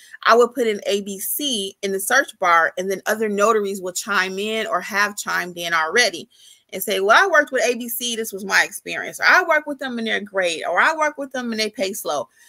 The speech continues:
So that's how I use Notary Cafe, is just as a resource, okay? Now, Erlise is saying that she has success with Notary Rotary and Notary Cafe. So again, it's gonna be based on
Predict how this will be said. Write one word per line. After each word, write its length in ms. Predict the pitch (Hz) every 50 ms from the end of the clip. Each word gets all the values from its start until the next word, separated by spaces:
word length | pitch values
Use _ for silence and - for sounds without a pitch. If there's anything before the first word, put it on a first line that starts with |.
| - _ _
So 140 | - 226
that's 240 | 220 254 285 320 -
how 160 | 349 294 262
I 40 | 247
use 200 | 240 233 226 214
Notary 320 | 220 208 202 202 202 196 196
Cafe, 420 | - - 196 190 196 - 185 165
is 100 | 165 -
just 200 | - 180 175 -
as 160 | 175 165 160
a 60 | 156
resource, 680 | 151 160 - 127 - - - - 107 95 - - - -
okay? 340 | - 156 - - 196 190 208 233 233 _ _ _ _ _ _ _ - - _ _ _ _ _ -
Now, 360 | 214 240 254 254 240 226 - - -
Erlise 460 | 247 254 254 247 262 311 359 453 -
is 160 | 415 392 -
saying 280 | - 311 285 277 269 254
that 180 | 247 233 240
she 280 | - - - - 277 277
has 580 | - - - 311 285 302 302 302 294 294 294 -
success 760 | - - - 214 202 - - - - 196 175 160 175 170 - - -
with 360 | 208 208 190 196 185 190 - _ _
Notary 420 | 190 185 175 175 175 180 175 170
Rotary 460 | 170 170 165 170 170 185 190 185 - _ -
and 300 | 226 247 247 254 247 220
Notary 260 | 185 165 151 147 120
Cafe. 540 | - 214 - - - - - - - - _ _ _ _ _ _ _ _ _ _ _ _
So 140 | - 254 240
again, 340 | 240 226 226 269 269 262 254
it's 120 | 240 240
gonna 200 | - 247 240 240
be 140 | 220 226 226
based 320 | 202 220 208 220 220 -
on 160 | 214 190 175